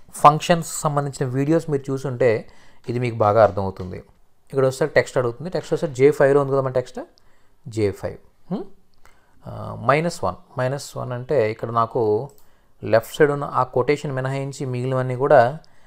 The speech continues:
రావాలన్నమాట. ఓకేనా? దానికోసం తీసుకుంటున్నాను. ఆ, ఒకవేళ అలా కాకుండా ఇది కొటేషన్ కాకపోతే ఏం జరగాలి? కామా జే ఫైవ్ని as it is-గా అలాగే ఇచ్చేసేయాలి.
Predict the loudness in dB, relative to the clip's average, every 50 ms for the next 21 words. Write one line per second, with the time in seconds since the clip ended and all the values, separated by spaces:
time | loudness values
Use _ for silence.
0 | -20 -20 -14 -10 -4 2 2 2 4 2 0 -2 -4 -6 -8 -10 -10 -10 -12 -16
1 | -16 _ _ _ _ _ -12 -6 -2 -2 -2 -2 -4 -10 -14 -18 -12 -10 -10 -10
2 | -10 -12 -14 -12 -10 -8 -10 -10 -10 -12 -12 -12 -10 -10 -10 -12 -12 -16 -20 -20
3 | -20 -20 -20 -20 _ _ _ _ _ -20 -20 -16 -14 -14 -12 -12 -12 -12 -12 -4
4 | 2 6 8 8 8 8 6 4 4 2 -2 -12 _ _ _ _ _ _ -20 _
5 | _ _ _ _ _ _ _ _ _ _ _ -20 -20 _ _ _ _ _ -20 -20
6 | _ _ _ _ _ _ _ _ _ _ _ _ _ _ _ _ _ -2 0 6
7 | 6 6 6 8 6 6 6 6 0 -2 0 0 0 0 0 -8 -10 -10 -4 2
8 | 2 4 4 4 -2 -2 -6 0 2 2 2 2 0 -2 -2 -2 -2 -4 -4 -2
9 | -4 -4 -2 -2 -2 -2 -4 -4 -4 -4 -6 -8 -10 -14 -20 -20 -20 -20 _ -20
10 | -20 _ -20 -20 -20 _ -10 -4 -2 -2 -2 0 0 -2 -2 -2 -8 -18 -20 -20
11 | -20 _ -20 -20 -20 -20 _ -18 -18 -16 -12 -2 2 2 2 2 2 0 -2 -2
12 | -2 0 -4 -6 -6 -2 0 0 0 0 -2 -4 -8 -8 -6 0 2 4 4 4
13 | 4 2 -2 -6 -8 -10 -16 -18 -16 -8 -8 -8 -6 -6 -6 -6 -6 -6 -10 -14